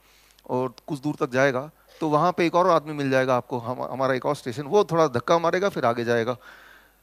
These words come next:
तो आपको लगता है यही होगा, अब तो चलो कोई इलाज ही नहीं है,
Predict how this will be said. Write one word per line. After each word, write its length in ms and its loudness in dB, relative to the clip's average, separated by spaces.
तो 100 4
आपको 300 4
लगता 280 0
है 60 4
यही 220 2
होगा, 420 0
अब 160 -6
तो 140 -8
चलो 200 -6
कोई 180 -4
इलाज 220 4
ही 60 2
नहीं 180 -4
है, 140 -14